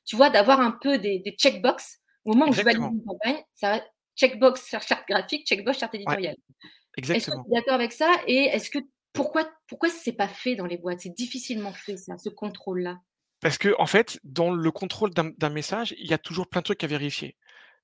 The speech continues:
Speaker 2: Euh, parce qu'on vérifie toujours le sender, l'objet, le, le pre-header. Effectivement, on parle de charte graphique, euh, et que c'est en respect avec le code couleur.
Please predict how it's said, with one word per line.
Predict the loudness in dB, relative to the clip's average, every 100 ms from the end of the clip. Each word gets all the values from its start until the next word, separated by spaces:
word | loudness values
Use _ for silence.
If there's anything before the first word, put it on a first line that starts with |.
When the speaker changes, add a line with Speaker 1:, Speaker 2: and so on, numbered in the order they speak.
| -6
Speaker 2:
Euh, | -4 -2 -4 -6 -8 -8 -10 -12 -10
parce | -10
qu'on | -8
vérifie | -6 -6 -6 -10
toujours | -8 -6 -4 -6 -10 -20
le | -10 -8
sender, | -6 -6 -4 -4
l'objet, | -6 -10 -6 -2 -2 -2
le, | -6 -12 _
le | -8 -6
pre-header. | -6 -6 -6 -6 -8 -10
Effectivement, | -14 -14 -12 -12
on |
parle | -6 -6
de | -4
charte | -6 -6
graphique, | -10 -10 -10 -12 -14 -14 -14 -16 -16 -12
euh, | -8 -6 -8
et | -6 -6
que | -4
c'est | -6 -4
en | -2
respect | -4 -2 -2
avec | -2 -2
le | -2
code | -2 -4
couleur. | -6 -6